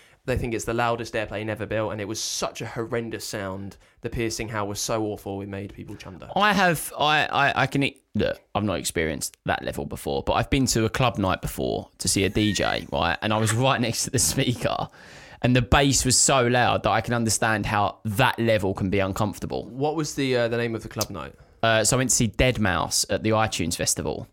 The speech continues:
Speaker 1: Oh, it's less exciting.
Speaker 2: Um, but the bass was, like, excessively not okay, to the point where you feel it, it's not enjoyable.
Speaker 1: With Deadmau five, I wonder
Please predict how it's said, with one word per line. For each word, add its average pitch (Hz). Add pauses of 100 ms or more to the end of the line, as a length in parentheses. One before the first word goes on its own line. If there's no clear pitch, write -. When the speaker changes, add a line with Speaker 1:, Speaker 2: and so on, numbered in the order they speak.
Speaker 1:
Oh, 90
it's -
less -
exciting. - (180)
Speaker 2:
Um, 110 (120)
but 123
the 135
bass 139
was, 113
like, 117
excessively 113
not 95
okay, -
to -
the 104
point 101
where 107
you 104
feel 110
it, 101
it's 117
not 113
enjoyable. 104 (240)
Speaker 1:
With 415
Deadmau 92
five, -
I 190
wonder 247